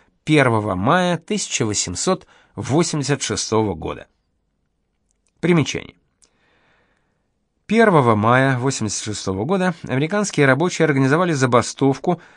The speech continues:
выдвинув требование восьмичасового рабочего дня вместо пятнадцатичасового.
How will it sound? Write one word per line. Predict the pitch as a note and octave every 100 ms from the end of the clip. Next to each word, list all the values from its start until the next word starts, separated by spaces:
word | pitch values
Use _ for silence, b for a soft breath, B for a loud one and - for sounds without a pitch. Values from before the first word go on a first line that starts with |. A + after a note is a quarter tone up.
| b b
выдвинув | B2 F3+ F#3 F3
требование | - C#3+ D#3 F3 F3 E3+
восьмичасового | C3+ C#3 - D#3+ - - B2 E3 E3+
рабочего | C#3+ A#2+ B2 A2 A2
дня | E3 F#3
вместо | A#2+ D#3 F#3 -
пятнадцатичасового. | E3 F#3 E3 A#2 A2 A2 - G#2 - - G2 G2 G2+